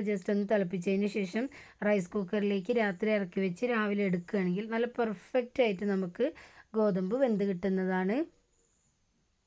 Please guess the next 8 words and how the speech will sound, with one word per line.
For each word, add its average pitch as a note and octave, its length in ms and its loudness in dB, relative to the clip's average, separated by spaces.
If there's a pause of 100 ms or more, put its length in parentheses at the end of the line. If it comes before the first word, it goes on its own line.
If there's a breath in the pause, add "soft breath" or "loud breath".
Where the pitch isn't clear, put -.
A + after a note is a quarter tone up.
(1500)
അപ്പോൾ A#3 200 0
കുറച്ച് A#3 340 2
ഒരു A#3+ 140 2
അഞ്ച് G#3 280 0
മിനിറ്റിന് G3+ 420 -2
ശേഷം G3+ 300 -2
നമ്മളുടെ F#3+ 320 0 (100)
ഗോതമ്പ് F#3+ 320 0